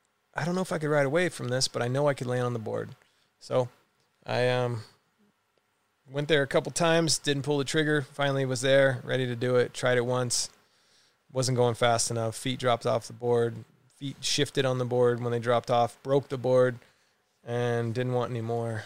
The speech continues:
And then I wanted to go back, but I had a series of injuries after that that lasted about five years. And then I just kinda lost my drive to thinking that was, like,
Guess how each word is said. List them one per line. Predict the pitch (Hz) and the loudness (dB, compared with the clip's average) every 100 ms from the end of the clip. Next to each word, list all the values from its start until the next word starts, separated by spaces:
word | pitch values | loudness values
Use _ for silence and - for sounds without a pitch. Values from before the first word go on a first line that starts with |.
| - | -14
And | 117 113 | -18 -16
then | 117 117 110 _ - _ _ _ _ _ - | -8 -6 -8 _ -20 _ _ _ _ _ -6
I | |
wanted | 135 170 | 0 2
to | 151 | 4
go | 139 | 4
back, | 127 135 143 151 - - - | 4 4 4 2 -2 -14 -10
but | 123 120 | -2 -2
I | 113 | 0
had | 120 120 | -2 -2
a | |
series | - - - 139 135 | -2 -2 -2 0 -2
of | 120 | -2
injuries | 127 127 131 127 120 | -4 -4 -4 -4 -2
after | 120 - 127 | -2 -2 -2
that | 127 127 - _ _ _ | 0 0 -4 _ _ _
that | 120 120 - | -10 -10 -8
lasted | 117 113 - 120 | -6 -4 -4 -6
about | 113 110 104 | -4 -4 -6
five | - 110 113 | -6 -6 -4
years. | 117 113 117 120 - - _ _ | -4 -4 -4 -4 -6 -10 _ _
And | 117 | -20
then | 117 | -10
I | 113 | -8
just | 113 110 | -6 -6
kinda | - 143 | -6 -4
lost | 117 120 - | -2 0 -2
my | 120 | -6
drive | 110 113 113 117 - | -4 -2 0 -2 -4
to | 113 | -14
thinking | - 123 120 113 | -12 -14 -10 -10
that | 104 107 | -6 -6
was, | 117 104 - - | -6 -4 -6 -4
like, | 113 - | -8 -8